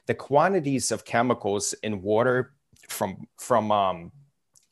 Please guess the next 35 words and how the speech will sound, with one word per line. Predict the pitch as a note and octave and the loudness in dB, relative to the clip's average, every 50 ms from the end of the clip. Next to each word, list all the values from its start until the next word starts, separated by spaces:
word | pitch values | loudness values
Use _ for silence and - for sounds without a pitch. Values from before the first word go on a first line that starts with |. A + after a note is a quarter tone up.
| _ - | _ -12
plastic | - - A2+ G#2+ A#2+ A#2+ - - - B2+ A#2 - | -6 -2 0 0 0 0 -2 -2 -2 -4 -4 -4
and | A2+ G#2 G2+ | -4 -2 -2
then | G#2 G2+ | -2 -4
coal | F#2+ - - - G#2+ G#2+ G#2+ G#2+ | -4 -6 -2 0 2 4 4 4
and | G#2 G2 | 2 0
other | - - G#2 G#2+ G2 G#2 | -2 -2 -2 0 0 -2
types | G2+ - - A#2 A2+ - - - | -4 -2 -2 -2 -2 -2 -6 -8
of | G2+ F2 | -6 -4
waste | G2+ G#2 G#2 G2+ G2 - - | -2 -2 -2 -2 -4 -6 -4
has | - G#2+ - - | -4 -4 -4 -4
increased, | A#2 G#2 - - - A#2+ B2 A#2+ A2 - - - - - _ _ _ _ _ _ _ - - _ _ - | -8 -10 -10 -8 -4 -4 -4 -2 -4 -4 -6 -6 -8 -12 _ _ _ _ _ _ _ -20 -20 _ _ -6
like, | - G#2+ G#2+ G2+ F#2 - - _ _ _ _ _ _ - A#2 | 0 0 2 0 0 -4 -12 _ _ _ _ _ _ -2 -2
exponentially, | A#2 A2+ - - - - A2+ G2+ G2+ G2+ G2+ G2 - - - F#2 F2 E2+ E2+ | -2 0 -2 -4 -2 -2 -2 0 0 0 0 -2 -4 -6 -8 -6 -8 -8 -8
really. | E2+ F#2+ F#2 F2+ F2 F2+ F2+ | -6 -6 -6 -6 -6 -6 -4
So | - - - A2+ | -4 -4 -2 -2
now | G#2+ A2 A#2+ B2 B2+ B2 A#2+ A#2 G#2+ - - - | -2 0 2 4 4 4 4 4 2 0 -4 -8
it's, | - A#2 G#2+ - - - - - | -8 -8 -6 -6 -6 -6 -6 -8
it's | A2 G#2 - | -10 -12 -8
kind | - D3+ D3+ C#3+ | -4 0 2 2
of | B2 A2+ G2+ - | 2 2 0 -2
like | - B2 A#2 - - - | 0 0 0 0 0 -2
most | A#2+ C3 D3+ E3+ E3 - - - | -2 0 0 0 0 -4 -4 -2
waters | G#2 A#2 A#2+ A2 A2 G#2+ G#2 - - | 0 2 2 2 2 0 -2 -4 -6
and | F#2+ F2+ F2 | -10 -8 -4
rivers | G2+ G#2+ G#2+ F#2+ G2+ F#2+ F2 - | -4 -4 -2 -2 -4 -6 -6 -6
are | G2 F2+ F2+ F2 E2+ - | -8 -8 -8 -10 -12 -10
literally | A2 G#2+ G#2+ G2+ G2+ G2 F#2+ F#2 | -6 -4 -2 -2 -2 -4 -4 -8
polluted. | - - - G#2 G2+ G2+ G2+ G2 F#2 F2 F2+ | -10 -8 -6 -4 -2 -2 -2 -4 -4 -6 -6
I | F2 G2+ | -8 -6
think | - - C#3 A#2 | -4 -4 -4 -4
ninety | - G#2 A2 G2+ G2 G2+ F#2+ F2+ | -2 -2 -2 -2 -2 -4 -6 -8
something | F#2 - - G2+ F#2+ G2 - F2+ F2 | -6 -6 -4 -4 -4 -6 -8 -16 -16
percent | - - G2 F#2 - - G#2+ G2 F#2 F#2 | -12 -12 -10 -10 -8 -6 -4 -4 -4 -6
of | F2+ F2 F#2+ | -10 -10 -6
rivers | F#2+ G2+ G2+ G2 F#2 F#2+ F2+ F#2+ - - - | -4 -4 -4 -4 -4 -8 -10 -10 -10 -12 -12